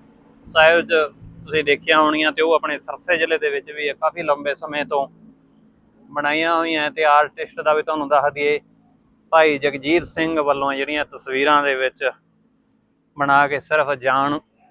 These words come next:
ਪਾਉਣੀ ਬਾਕੀ ਰਹਿ ਗਈ। ਤੇ ਬਹੁਤ ਹੀ ਸੋਹਣੀਆਂ ਤੇ ਸਿੱਖ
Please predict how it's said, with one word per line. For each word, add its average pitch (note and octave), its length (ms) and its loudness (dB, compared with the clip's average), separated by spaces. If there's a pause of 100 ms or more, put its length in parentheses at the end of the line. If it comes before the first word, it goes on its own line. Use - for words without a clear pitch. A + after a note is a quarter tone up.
(180)
ਪਾਉਣੀ C3+ 360 -4 (680)
ਬਾਕੀ B2+ 400 -4
ਰਹਿ C3 180 0
ਗਈ। C#3+ 240 -6 (880)
ਤੇ B2+ 220 -10 (760)
ਬਹੁਤ C#3 360 -2
ਹੀ D3 120 -8
ਸੋਹਣੀਆਂ C#3+ 580 -8 (720)
ਤੇ C#3 100 -4
ਸਿੱਖ - 340 -10